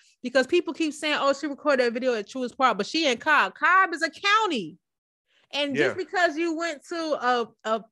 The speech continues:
Speaker 1: Fulton County school does not mean, 'cause there's an Atlanta public school system, there's a Fulton County su-, school system. Both of them have schools that are in the city of Atlanta.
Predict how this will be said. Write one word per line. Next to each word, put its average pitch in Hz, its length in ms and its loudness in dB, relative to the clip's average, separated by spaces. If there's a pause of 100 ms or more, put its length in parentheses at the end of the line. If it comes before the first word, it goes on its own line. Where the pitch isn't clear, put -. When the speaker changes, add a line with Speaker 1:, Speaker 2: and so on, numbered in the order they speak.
(140)
Speaker 1:
Fulton 349 540 2
County 311 380 -2
school 277 680 0 (280)
does 240 120 0
not 262 280 2
mean, 254 260 -2
'cause 226 140 -6
there's 214 160 0
an 208 100 -2
Atlanta 202 340 -2
public 254 280 -2
school 240 280 -4
system, 220 260 -6
there's 196 180 -6
a 208 40 -8
Fulton 240 380 -4
County 208 240 -4
su-, 202 240 -10
school 233 300 -4
system. 190 240 -6
Both 240 260 -4
of 254 60 -8
them 262 100 0
have 220 260 -4
schools 220 380 -8
that 190 100 -2
are 185 40 -2
in 202 260 -8
the 196 100 -6
city 220 360 -2
of 175 160 -2
Atlanta. 160 440 -4